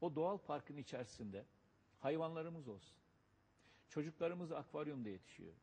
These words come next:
Çok eksik yetişiyorlar. Kişilik, karakter, şahsiyet oluşumlarında büyük sıkıntı var. Orada hayvan çeşitlerimizi görsünler, ayağı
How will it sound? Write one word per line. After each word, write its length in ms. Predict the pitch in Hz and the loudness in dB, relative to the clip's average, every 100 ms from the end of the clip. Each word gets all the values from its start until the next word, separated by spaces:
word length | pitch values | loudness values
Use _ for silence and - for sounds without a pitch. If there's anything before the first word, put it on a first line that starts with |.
| _ - | _ -4
Çok 360 | - 175 - | 0 0 -2
eksik 440 | 123 123 - 185 - | -6 -6 -8 -8 -6
yetişiyorlar. 600 | 113 - - 101 92 92 - | -6 -6 -6 -4 -4 -8 -10
Kişilik, 440 | 135 - 151 160 | -12 -6 -6 -4
karakter, 460 | 147 147 147 - 160 | -2 -2 -2 -4 -4
şahsiyet 540 | - 143 135 165 165 | -2 -4 -4 -6 -4
oluşumlarında 720 | - 147 - 147 143 147 147 | -2 -2 -4 -8 -8 -6 -2
büyük 220 | 139 165 | -2 -2
sıkıntı 460 | - 131 135 123 190 | -6 -6 -6 -2 0
var. 160 | 123 - - - _ _ _ - - - - - - | 0 -2 -16 -20 _ _ _ -20 -20 -20 -20 -20 0
Orada 480 | 170 214 190 165 175 - - | 4 6 6 4 2 -8 -14
hayvan 360 | - 160 185 202 | 2 4 6 4
çeşitlerimizi 720 | 190 180 - - 175 165 170 | 0 -2 -2 -2 0 -2 -2
görsünler, 460 | 151 143 - 123 110 | 2 2 2 -2 2
ayağı 300 | 127 160 | 4 4